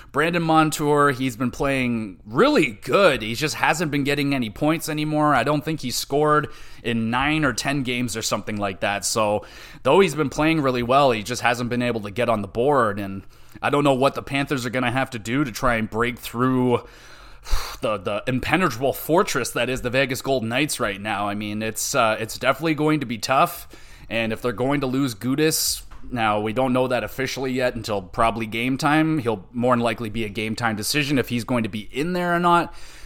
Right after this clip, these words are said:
It's not like he's a, you know, the biggest game changer out there. He only plays, like, thirteen, fifteen minutes a game. But when he's out there, it's, it, people, uh, the Vegas Golden Knights are definitely trying to be more aware of that. They don't wanna get their head taken off, but,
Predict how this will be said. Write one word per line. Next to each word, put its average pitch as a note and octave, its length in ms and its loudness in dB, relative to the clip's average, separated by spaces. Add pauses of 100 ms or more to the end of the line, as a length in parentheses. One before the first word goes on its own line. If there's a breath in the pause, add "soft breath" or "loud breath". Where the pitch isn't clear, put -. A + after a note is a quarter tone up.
It's B2+ 100 -6
not G#3+ 140 8
like E3 200 6
he's D3 200 0
a, G2+ 240 -2 (580)
you - 140 -4
know, A#2+ 200 -2
the A#2+ 140 -2
biggest B2+ 500 -2
game C3 280 -2
changer D3 420 2
out C#3+ 200 4
there. D3 280 4
He B2+ 160 2
only A2+ 220 -2
plays, C#3 580 -2
like, A2 220 -2 (460 loud breath)
thirteen, C#3+ 720 2
fifteen C#3 520 -2
minutes B2+ 280 0
a A2+ 40 -6
game. B2 440 -2
But A2 160 -2
when C#3 100 0
he's E3 160 0
out F3 220 6
there, D#3+ 260 4
it's, - 300 -2
it, A#2+ 240 -4
people, C3 460 4
uh, G2+ 200 2
the G#2+ 100 -4
Vegas C3 300 -2
Golden B2+ 220 0
Knights A#2 200 -2
are G2+ 40 -10
definitely G2 340 -6
trying G#2+ 240 0
to G2+ 60 -4
be G#2 80 -6
more G#2 260 -2
aware C3+ 320 4
of C3+ 120 2
that. C#3+ 200 6
They B2 80 0
don't A2+ 100 -2
wanna A2 140 -2
get G#2+ 160 -6
their F#2+ 140 -10
head C3 240 -2
taken B2+ 320 -4
off, A#2 360 0
but, F#2+ 280 -4